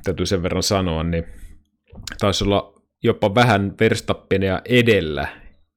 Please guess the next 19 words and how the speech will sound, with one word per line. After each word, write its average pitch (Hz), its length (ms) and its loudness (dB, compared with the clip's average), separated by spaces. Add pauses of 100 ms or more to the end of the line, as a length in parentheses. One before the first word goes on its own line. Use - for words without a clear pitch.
ennen, 92 420 0
tai 98 420 4
ennen 110 220 2
sitä 95 180 -4
viimeistä 90 480 0 (640)
mutkaa, 90 540 -2
mutta - 340 -8 (880)
kuitenkin 117 340 2
hyvin 113 280 2
lähellä. 98 380 2
Ja 90 60 -2
sit - 200 -12
kun - 80 -4
sanotaan, 92 420 0
että 90 280 -2 (180)
Daniel 98 300 2
Ricciardo 92 680 -2 (140)
kolmastoista, 87 1000 0
niin 82 320 -2